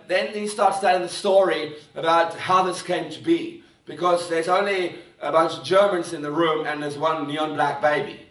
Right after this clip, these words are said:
Doesn't make sense to him. So the mother and the father that adopted the baby came forward and said, "Well,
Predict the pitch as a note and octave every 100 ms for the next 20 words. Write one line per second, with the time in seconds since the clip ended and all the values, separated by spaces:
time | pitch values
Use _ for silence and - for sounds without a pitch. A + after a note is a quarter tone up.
0 | _ B2+ D3 C#3 - F#3+ E3 D#3+ D3+ C#3+
1 | G2+ - _ _ _ _ E3+ E3 D#3+ -
2 | D3+ D3 E3 F#3+ G3 F3 E3 F3+ F3+ D#3+
3 | D3+ C#3+ E3 D3 F3 D3 D3 D#3 D#3+ D#3
4 | D#3 D3+ E3+ E3 D#3 D#3+ D3 D#3+ D#3 C3
5 | -